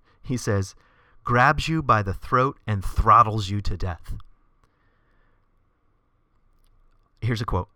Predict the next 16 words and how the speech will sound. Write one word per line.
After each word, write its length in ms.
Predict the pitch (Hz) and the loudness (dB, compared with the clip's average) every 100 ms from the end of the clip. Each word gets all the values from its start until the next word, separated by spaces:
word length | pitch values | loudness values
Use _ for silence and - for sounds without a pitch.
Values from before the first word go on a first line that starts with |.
| - | -2
"Authentic 520 | 123 - 185 196 214 | 0 0 -2 -4 -8
transformation 840 | - 147 - 131 92 82 - 90 - _ - | -6 -6 -6 -8 -6 -8 -12 -16 -18 _ -8
is 160 | 107 | -6
not 320 | 101 110 135 175 | 0 4 4 4
a 60 | |
matter 420 | 156 104 107 107 | 0 0 2 2
of 180 | 95 92 | 2 -2
belief." 560 | 95 87 92 90 - - - - _ _ _ | -6 -4 -6 -8 -10 -12 -16 -20 _ _ _
God, 260 | - 120 131 | -2 2 2
I 80 | 101 | 0
wish 260 | 85 - | -4 -6
it 80 | 95 | -10
was. 380 | 90 82 - - _ _ _ _ _ _ _ _ _ _ | -12 -14 -18 -20 _ _ _ _ _ _ _ _ _ _
I 60 | 101 | -6
wish, 240 | 110 131 - - - - - - _ - - _ - | -2 -2 -4 -12 -20 -18 -18 -18 _ -20 -20 _ -8
um, 280 | - 101 98 | -2 0 -2